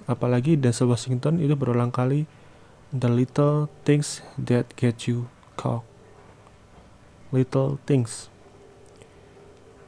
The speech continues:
Rami Malek dan Denzel Washington punya cara yang berbeda untuk menanggapi suatu petunjuk, dan mereka dipaksa untuk berpadu.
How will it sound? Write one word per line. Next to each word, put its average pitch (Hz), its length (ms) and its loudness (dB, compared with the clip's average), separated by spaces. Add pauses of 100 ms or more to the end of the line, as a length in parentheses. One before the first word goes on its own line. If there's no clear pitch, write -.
(200)
Rami 123 240 2
Malek 131 320 2
dan 127 240 2
Denzel 127 320 4
Washington 135 480 0
punya 131 560 2
cara 127 320 2
yang 127 160 4
berbeda 123 480 2
untuk 131 400 -2 (1800)
menanggapi 131 720 2
suatu 127 400 0
petunjuk, 135 480 0 (2750)
dan 120 160 2
mereka 127 400 2
dipaksa 135 480 0
untuk 135 240 0
berpadu. 117 640 -2